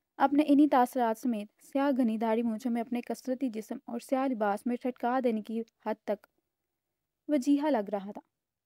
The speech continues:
उसकी निगाह अब तक उस पर ना पड़ी थी, जो यूं ही सबका जायजा ले रही थी। अचानक अयान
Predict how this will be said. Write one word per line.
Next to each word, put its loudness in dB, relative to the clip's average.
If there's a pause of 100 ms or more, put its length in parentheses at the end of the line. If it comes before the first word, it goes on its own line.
(220)
उसकी 0
निगाह 2 (360)
अब 0
तक 2
उस -6
पर 4
ना 4
पड़ी -4
थी, -14 (440)
जो 2
यूं 4
ही 6
सबका -2
जायजा 0
ले -4
रही -8 (100)
थी। -18 (1000)
अचानक 2
अयान 0